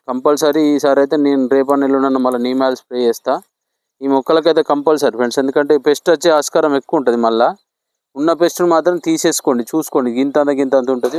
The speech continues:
ఒక మొక్కను నేను ఒక మూడు రోజుల కిందట ఇట్లనే ప్రూన్ చేసిన, చూపిస్తారండి ఒకసారి. నేను గమాగ్జిన్ వాడుతున్నా ఫ్రెండ్స్, ఎందుకంటే కొంచెం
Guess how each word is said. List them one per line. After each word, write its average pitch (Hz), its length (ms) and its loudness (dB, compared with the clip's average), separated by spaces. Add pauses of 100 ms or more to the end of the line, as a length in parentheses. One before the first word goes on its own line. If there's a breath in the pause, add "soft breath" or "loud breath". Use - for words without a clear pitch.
ఒక 143 100 -2 (100)
మొక్కను 160 320 0
నేను 151 120 0 (140)
ఒక 139 240 -2
మూడు 139 180 0
రోజుల 143 240 2
కిందట 143 260 0 (180)
ఇట్లనే 156 320 -2
ప్రూన్ 143 240 0
చేసిన, 120 220 -4 (800)
చూపిస్తారండి 135 600 -2
ఒకసారి. 117 320 -4 (2250)
నేను 151 180 0 (140)
గమాగ్జిన్ 175 540 2
వాడుతున్నా 156 420 2
ఫ్రెండ్స్, 127 260 -2
ఎందుకంటే 139 400 0
కొంచెం 139 220 0